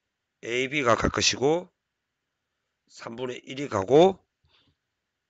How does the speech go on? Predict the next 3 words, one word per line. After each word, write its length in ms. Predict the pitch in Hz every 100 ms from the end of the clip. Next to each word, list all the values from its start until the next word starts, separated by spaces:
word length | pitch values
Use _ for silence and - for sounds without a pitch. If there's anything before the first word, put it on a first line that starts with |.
| _ _ _ _ _ _ _ _ _ _ _ -
에이씨가 560 | 107 117 - 143 104
가면 260 | - - - _ - _ _ _ _ - - - - _ 101
여기는 340 | 98 123